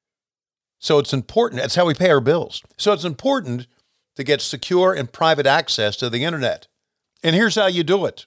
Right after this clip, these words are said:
with a V P N service. You see, a V P N service provides you a secure, encrypted tunnel for online traffic to flow. And nobody can see through the tunnel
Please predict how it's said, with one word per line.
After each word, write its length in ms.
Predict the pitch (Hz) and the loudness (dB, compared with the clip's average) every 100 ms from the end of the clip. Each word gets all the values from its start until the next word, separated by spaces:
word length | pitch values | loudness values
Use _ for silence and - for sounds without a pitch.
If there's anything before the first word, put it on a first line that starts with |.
| _ | _
with 240 | 135 160 | -4 0
a 160 | 156 147 | 2 0
V 320 | 117 156 233 | 0 0 0
P 300 | - 202 190 | -2 -2 0
N 180 | 190 180 | 0 -2
service. 640 | - 160 98 - - - - _ _ _ | 0 0 0 -6 -6 -6 -12 _ _ _
You 80 | 127 | -6
see, 180 | - 202 | 0 0
a 60 | |
V 160 | 156 247 | 2 -2
P 180 | 202 214 | 0 0
N 140 | 196 | 0
service 400 | - 165 151 160 | 0 0 0 -2
provides 460 | 160 156 175 170 156 | 0 2 2 0 0
you 120 | 185 | 0
a 60 | |
secure, 600 | 139 139 - - 208 214 214 | 0 -2 -8 -4 0 0 0
encrypted 680 | 156 135 - 202 214 175 | -4 -4 0 0 0 -4
tunnel 560 | - 220 202 139 147 - _ _ | -2 0 2 2 2 -2 _ _
for 200 | 190 190 | -4 0
online 440 | 175 196 175 180 | 0 2 2 0
traffic 360 | - 107 123 - | 0 0 0 -8
to 80 | |
flow. 500 | 160 226 226 196 - _ _ | -10 -2 2 0 -2 _ _
And 240 | 156 151 | 0 2
nobody 440 | 175 320 233 147 151 | 2 0 0 0 -2
can 160 | 156 | -4
see 240 | - 196 208 | -2 -2 -2
through 240 | 226 214 | 0 -2
the 100 | 233 | -2
tunnel 560 | - 170 123 120 151 | 0 0 2 0 -4